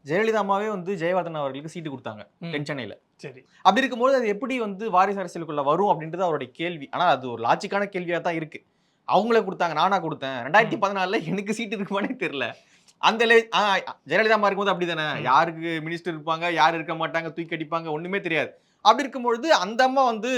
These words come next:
Speaker 1: கொடுத்திருந்தாங்க ரெண்டாயிரத்தி பதினாலுல. அப்படி இருக்கும்போது இது எப்படி வாரிசு அரசியலுக்குள்ள வரும்? வாரிசு அரசியல் கிடையாது
Speaker 2: ம்.
Speaker 1: அப்படின்னு வந்து அவர் ஒரு விளக்கத்தை கொடுத்திருக்காரு.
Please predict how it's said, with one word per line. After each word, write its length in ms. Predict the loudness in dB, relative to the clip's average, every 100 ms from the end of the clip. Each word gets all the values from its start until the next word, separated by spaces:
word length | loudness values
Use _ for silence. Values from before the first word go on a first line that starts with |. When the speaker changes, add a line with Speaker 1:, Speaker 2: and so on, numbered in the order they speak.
| 2 2
Speaker 1:
கொடுத்திருந்தாங்க 440 | -2 -6 -6 -6 -2
ரெண்டாயிரத்தி 300 | -2 -2 -4
பதினாலுல. 360 | -4 -4 -6 -12 _ _
அப்படி 160 | 0 0
இருக்கும்போது 260 | 0 -2 -2
இது 100 | -2
எப்படி 160 | 2
வாரிசு 280 | 4 4 2
அரசியலுக்குள்ள 380 | -6 -8 -10 -8
வரும்? 300 | -6 -6 -6
வாரிசு 260 | -2 -2 -2
அரசியல் 240 | -12 -10
கிடையாது 420 | -8 -6 -6 -6 -10 -12 _
Speaker 2:
ம். 140 | -4
Speaker 1:
அப்படின்னு 380 | 0 0 -2 -6
வந்து 200 | -4 -2 0 0
அவர் 180 | -2 -6
ஒரு 80 | -8
விளக்கத்தை 340 | -6 -6 -8
கொடுத்திருக்காரு. 500 | -10 -10 -8 -4 -4